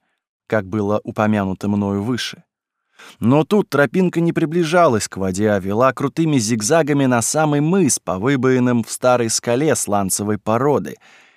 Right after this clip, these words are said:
которая без этого искусственного подъема была бы совершенно неприступной.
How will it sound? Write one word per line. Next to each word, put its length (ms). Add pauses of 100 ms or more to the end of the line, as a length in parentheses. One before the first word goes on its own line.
которая 440
без 320
этого 400
искусственного 680
подъема 640 (360)
была 300
бы 100
совершенно 560
неприступной. 840